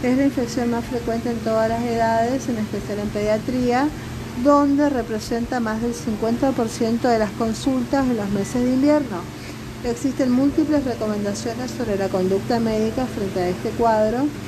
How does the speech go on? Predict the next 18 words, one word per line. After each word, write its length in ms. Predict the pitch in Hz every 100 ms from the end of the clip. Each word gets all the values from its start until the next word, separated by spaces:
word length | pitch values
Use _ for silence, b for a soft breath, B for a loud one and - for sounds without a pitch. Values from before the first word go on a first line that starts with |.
| B B - - - -
<coughs> 840 | - - 269 - - - - -
Sin 200 | - 294
embargo, 460 | 285 277 277 277 294
hay 180 | 247 240
una 280 | 240 220 226
amplia 320 | 233 254 240
variabilidad 680 | 226 208 196 190 190 190 202
en 120 | 220
el 80 | 208
tratamiento 720 | 190 196 220 214 208 247 294 - - - - - - - - - - - -
que 120 | 277
depende 680 | 262 254 247 294 262 269 277 247
en 120 | 220
parte 480 | 214 254 226 226 233
de 640 | 233 247 214 214 220 220 226 208
la 400 | 214 208 220 254
heterogénea 720 | 220 220 208 202 262 262 247
expresión 540 | 220 - - 190 -